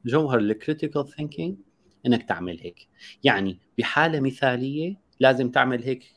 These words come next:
لكل شيء بحياتك. بس حالة واقعية لازم تعمل شيء للشيء المواضيع اللي فعلا بتهمك. فإذا أنت موضوع ما بيهمك أبدا، فما تعمل عليه critical thinking، لأنه مورد مهم وغالي.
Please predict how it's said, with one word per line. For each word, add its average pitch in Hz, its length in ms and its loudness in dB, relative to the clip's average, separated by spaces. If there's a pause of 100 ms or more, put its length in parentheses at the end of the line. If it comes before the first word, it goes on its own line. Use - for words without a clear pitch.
(140)
لكل 123 240 -4
شيء - 200 -14
بحياتك. 95 560 -14 (640)
بس 127 220 0
حالة 143 460 4
واقعية 156 800 -2 (320)
لازم 135 340 -2
تعمل 135 340 -4
شيء 147 300 -10
للشيء 131 380 -10
المواضيع 117 480 -6
اللي 110 120 -10
فعلا 123 360 -4
بتهمك. - 640 -12 (800)
فإذا 143 280 0
أنت 175 160 -4
موضوع 156 300 0
ما 151 160 0
بيهمك 117 500 -6 (360)
أبدا، 123 440 0 (260)
فما 196 180 2
تعمل 92 320 -2
عليه 90 240 -8
critical - 380 -10
thinking، 107 260 -8
لأنه 127 380 -2
مورد 165 420 -2
مهم 120 400 -2
وغالي. 101 500 -2